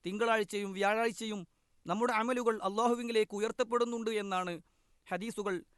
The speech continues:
പഠിപ്പിക്കുന്നത്. മൂന്നാമത്തേത്, വർഷത്തിലൊരിക്കലാണ്. അത് ഷഅബാൻ മാസത്തിലാണ് എന്ന്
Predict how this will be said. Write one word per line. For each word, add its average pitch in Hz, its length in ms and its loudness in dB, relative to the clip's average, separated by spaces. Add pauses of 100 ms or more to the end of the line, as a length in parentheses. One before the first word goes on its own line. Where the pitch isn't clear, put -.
പഠിപ്പിക്കുന്നത്. 170 640 -6 (640)
മൂന്നാമത്തേത്, 208 640 0 (380)
വർഷത്തിലൊരിക്കലാണ്. 202 920 -2 (400)
അത് 180 140 -2
ഷഅബാൻ 214 440 0
മാസത്തിലാണ് 220 640 -2 (120)
എന്ന് 190 180 -8